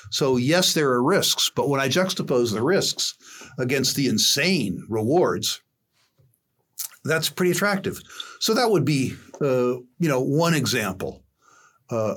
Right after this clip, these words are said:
o-, of something that I find, uh, fairly attractive. In a different part of my portfolio, I believe that the gold price is going higher.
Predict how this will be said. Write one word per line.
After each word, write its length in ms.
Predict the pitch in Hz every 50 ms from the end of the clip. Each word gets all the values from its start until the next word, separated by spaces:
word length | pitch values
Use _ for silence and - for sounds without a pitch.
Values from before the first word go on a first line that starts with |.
| - -
o-, 280 | 131 127 - 143 127
of 100 | 117 117
something 720 | - 156 139 131 139 139 123 117 107 104 101 90 90 92 - - -
that 160 | 117 123 117
I 220 | 117 113 113 113 107
find, 580 | 107 - 120 113 110 107 107 101 95 92 - - - _ _ _ _ -
uh, 160 | 117 113 107 101
fairly 420 | 98 - 151 131 120 117 110 110
attractive. 640 | 117 110 - 127 113 107 101 - - 120 - - - - - - - - - - - _ _
In 120 | 185 175
a 60 | 165
different 380 | 151 196 247 247 - 269 - -
part 180 | - 135 120 113
of 100 | 117 117
my 140 | 110 107
portfolio, 760 | 104 107 - 131 - - - 117 92 92 101 107 110 123 127 127
I 180 | 147 156 180 185
believe 500 | 160 180 135 123 113 117 120 123 117 123
that 160 | 135 135 135
the 80 | 151
gold 260 | 139 160 180 196 190 -
price 220 | 123 101 104 -
is 100 | 123 117
going 220 | - 131 131 135
higher. 480 | 139 156 190 202 180 107 - - -